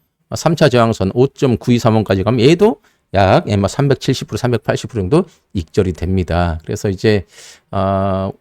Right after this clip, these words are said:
어, 어떤 게 더 많이 갈지 사실 이름이 비슷해서 그런지 몰라도 저는 좀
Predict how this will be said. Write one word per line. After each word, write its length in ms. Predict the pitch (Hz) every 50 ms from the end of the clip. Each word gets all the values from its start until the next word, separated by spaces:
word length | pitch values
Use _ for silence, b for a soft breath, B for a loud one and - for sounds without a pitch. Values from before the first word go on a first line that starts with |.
| _ _ _ _ _ _ _ _
어, 580 | - 127 123 123 120 117 117 110 110 107 104 98 92 - _ _ _ _ _ _ _ _ _ _ _ _ _ _ _ _ _ _ _ _
어떤 380 | - 104 120 - - 202 214 226
게 80 | 226
더 120 | 247 226 214 - -
많이 280 | 98 82 90 120 160 180
갈지 580 | 196 170 156 - - 135 147 147 131 101 92
사실 340 | - - 135 135 - 147 120
이름이 340 | 123 139 165 170 151 131 135
비슷해서 360 | 131 - - - 135 120 139
그런지 260 | 107 101 104 104 104 104
몰라도 300 | 87 95 101 110 98 90
저는 240 | - 95 95 98 92
좀 180 | - 127 127